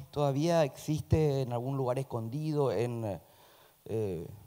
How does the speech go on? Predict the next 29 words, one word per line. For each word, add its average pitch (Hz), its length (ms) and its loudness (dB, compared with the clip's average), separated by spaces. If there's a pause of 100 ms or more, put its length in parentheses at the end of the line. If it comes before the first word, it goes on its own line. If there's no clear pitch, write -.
(240)
pequeños 185 400 0
espacios 170 380 2
que 175 80 -2
no 160 100 -2
son 160 220 -2
ruta 156 240 -4
para 151 180 2
ninguna 139 380 -2
parte, 120 360 0
donde, 101 220 -8
donde, 98 380 -8
donde 98 300 -6
uno 135 340 0
toma 160 300 4
una, 127 500 2 (480)
un 135 120 -8
desvío 143 380 4
para 139 220 6
ir 131 180 2
a 123 100 8
alguna 117 380 2
otra 110 520 2
ciudad 127 440 6
o 131 100 4
alguna 117 280 2
otra 117 180 0
zona 113 300 -2
comercial 117 880 -2
importante. 117 800 0